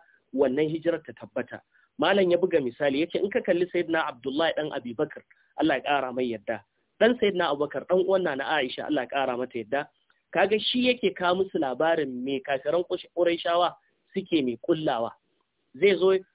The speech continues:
ya kwana tare da su manzon Allah sallallahu alaihi wasallam, amma da duku-duku sai ya tafi a wayi gari da shi. Dan haka duk abin da suka faɗa da daddare, da gari ya, eh, dare ya tsala sai ya zo. Kaga shi wannan ka ce kamar yadda yanzu ake abin nan a ce akwai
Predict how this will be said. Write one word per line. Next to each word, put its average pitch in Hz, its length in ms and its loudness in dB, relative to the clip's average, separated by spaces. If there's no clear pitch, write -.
ya 143 120 -2
kwana 196 320 2
tare 175 240 2
da 170 140 0
su 175 60 -4
manzon 160 320 -2
Allah 165 260 0
sallallahu 160 320 0
alaihi 127 160 -4
wasallam, 165 320 -4
amma 156 300 0
da 139 100 -4
duku-duku 175 580 -4
sai 185 220 6
ya 156 40 2
tafi 160 440 -8
a 147 100 0
wayi 135 240 2
gari 143 280 0
da 131 100 -2
shi. - 240 -2
Dan 160 160 2
haka 185 200 0
duk - 160 4
abin 220 180 2
da 196 120 0
suka - 220 -6
faɗa 147 300 -2
da 135 100 -2
daddare, 165 480 4
da 123 100 -2
gari 139 260 2
ya, 175 140 4
eh, 131 420 0
dare 165 240 4
ya 175 160 4
tsala 156 320 -2
sai 135 160 -2
ya 110 60 -2
zo. - 100 -18
Kaga 170 220 0
shi 208 160 -2
wannan 208 340 4
ka 196 220 2
ce 180 160 0
kamar 160 400 -2
yadda 165 300 2
yanzu 131 240 -2
ake 160 240 -2
abin 139 240 -4
nan 147 160 -2
a 110 60 -10
ce - 180 -4
akwai 139 280 -4